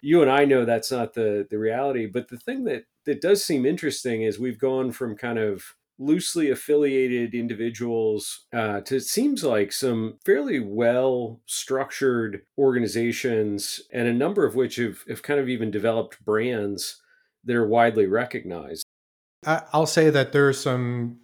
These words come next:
Speaker 2: uh, diverging opinions on,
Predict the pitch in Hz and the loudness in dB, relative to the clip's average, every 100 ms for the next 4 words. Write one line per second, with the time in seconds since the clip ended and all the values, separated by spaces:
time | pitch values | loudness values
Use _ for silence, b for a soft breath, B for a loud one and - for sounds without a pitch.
0 | - 117 113 117 117 113 127 123 139 127 | -8 -4 -4 -4 -6 -4 -2 2 2 2
1 | 127 117 113 135 127 113 110 107 113 110 | 0 0 0 0 0 0 -2 -4 -4 -4
2 | 110 107 | -6 -8